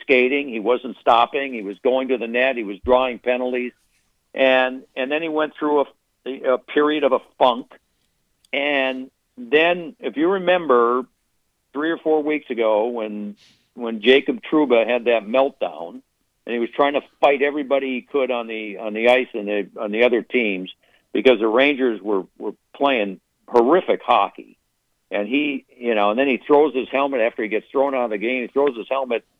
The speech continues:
at the boards near the bench and screams at his teammates to wake the you-know-what up. And, and then they went on a run of seven straight wins. Even Panarin at that point started doing, he started, I mean, there was a game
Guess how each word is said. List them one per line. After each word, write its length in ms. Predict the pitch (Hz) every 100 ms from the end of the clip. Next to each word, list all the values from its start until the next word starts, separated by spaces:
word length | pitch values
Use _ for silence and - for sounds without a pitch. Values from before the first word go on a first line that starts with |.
| _
at 180 | 110 113
the 80 | 110
boards 480 | 98 135 147 139 107
near 160 | 127
the 60 | 117
bench 380 | 95 135 143 139
and 120 | 101 -
screams 360 | - 151 151 127
at 120 | 113
his 120 | 104 -
teammates 420 | 151 139 131 127
to 80 | 120
wake 380 | 101 110 135 131 _ _
the 160 | 117 113
you-know-what 640 | 107 117 127 127 120 127
up. 340 | 117 135 107 _ _ _ _ _ _
And, 540 | 110 117 120 120 113 113 _
and 500 | 120 113 110 107 110 107
then 280 | - 123 147
they 100 | 143
went 220 | 123 131
on 120 | 127 113
a 60 |
run 360 | 110 139 143 123
of 120 | 98 -
seven 280 | 135 120 -
straight 340 | 131 113 95
wins. 440 | 113 147 107 98 101 _ _ _ _ _ _
Even 260 | 143 156 147
Panarin 720 | - 139 135 147 147 120 104 -
at 220 | 123 117
that 280 | 127 147 -
point 400 | - 117 90 85 _ _ _ -
started 340 | 139 123 113
doing, 220 | 123 120
he 80 | 107
started, 440 | - 131 131 98 139
I 60 | 127
mean, 160 | 131
there 100 | 151
was 140 | 220 180
a 40 |
game 320 | 151 170 165